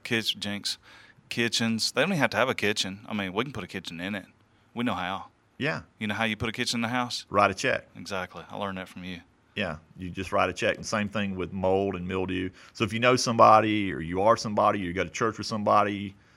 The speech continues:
Speaker 2: that's got a house that they just inherited and they found out it's got mold or the roof leaks or something like that.
Speaker 1: You know, the market's really good right now, so most houses are selling. But if it's really, really in bad condition, typically is,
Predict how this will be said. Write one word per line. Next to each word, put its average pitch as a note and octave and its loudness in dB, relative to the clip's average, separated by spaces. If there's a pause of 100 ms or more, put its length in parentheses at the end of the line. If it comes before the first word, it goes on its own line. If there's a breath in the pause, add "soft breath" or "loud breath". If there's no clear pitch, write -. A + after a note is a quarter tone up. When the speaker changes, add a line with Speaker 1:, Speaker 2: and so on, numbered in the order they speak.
(300 soft breath)
Speaker 2:
that's F2 -6
got F#2 4
a E2 0
house G2 2
that - -10
they F2 0
just F#2+ -6
inherited G#2 0
and F2+ -10
they D#2 -4
found F#2+ -4
out F2 0
it's B1 -8
got - -4
mold G#2 0
or E2 -2
the D2 -8
roof G#2+ -2
leaks G#2+ -2
or - -10
something G2+ -6
like F#2+ -4
that. G2+ -2 (140)
Speaker 1:
You F#3 -8
know, E3+ -2
the C3+ -4
market's F#3 2
really C3+ -2
good A#2+ 2
right G#2 0
now, G2 -2
so G2+ -6
most C#3 0
houses A2+ 0
are F#2 -10
selling. F#2 -2
But G#2 0 (180)
if G#2+ -8
it's B2+ -6
really, C3+ 0 (400 soft breath)
really A2+ 0 (520)
in G#2+ -4
bad G2+ 0
condition, G2 -8
typically G2 -2 (120)
is, G2 -6